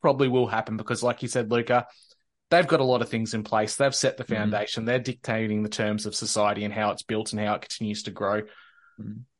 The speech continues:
Speaker 1: That's where faith is so important, and knowing the word and helping your brothers and your sisters and your
Speaker 2: Mm-hmm.
Speaker 1: community out in what's facing us.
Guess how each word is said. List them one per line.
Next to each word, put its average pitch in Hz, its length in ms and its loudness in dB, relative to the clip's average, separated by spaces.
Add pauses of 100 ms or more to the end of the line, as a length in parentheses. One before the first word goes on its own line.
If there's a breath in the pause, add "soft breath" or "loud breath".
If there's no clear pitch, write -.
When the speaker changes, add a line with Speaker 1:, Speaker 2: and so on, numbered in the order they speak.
Speaker 1:
That's 127 240 2
where 131 120 6
faith 120 420 0
is 110 120 -4
so 117 260 2
important, 113 600 0
and 104 360 -2
knowing 110 320 0
the 107 80 0
word 107 300 2
and 107 100 0
helping 110 380 0
your 107 100 0
brothers 107 400 0
and 107 80 -2
your 101 40 -4
sisters 104 380 -6
and 104 60 -2
your 101 80 -6
Speaker 2:
Mm-hmm. - 100 -6
Speaker 1:
community 98 440 -2
out 92 160 0 (540 soft breath)
in 117 180 0
what's - 200 -2
facing 110 440 0
us. - 320 -10